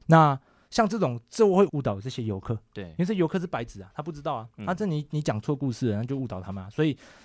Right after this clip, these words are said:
Speaker 1: 这张地图，甚至这个故事，然后到最后它是一个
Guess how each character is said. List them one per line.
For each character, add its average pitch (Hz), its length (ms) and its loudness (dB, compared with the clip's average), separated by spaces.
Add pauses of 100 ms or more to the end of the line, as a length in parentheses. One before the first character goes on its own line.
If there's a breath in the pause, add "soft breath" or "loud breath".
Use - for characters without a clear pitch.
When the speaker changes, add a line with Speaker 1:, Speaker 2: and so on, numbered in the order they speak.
(100)
Speaker 1:
这 190 140 6
张 165 180 4
地 170 160 0
图， 104 320 -6
甚 151 220 -2
至 151 100 0
这 156 220 4
个 123 100 2
故 131 220 0
事， 135 220 -4
然 110 100 0
后 120 80 0
到 143 160 2
最 147 140 2
后 139 80 2
它 - 160 -2
是 143 180 2
一 139 80 0
个 113 240 0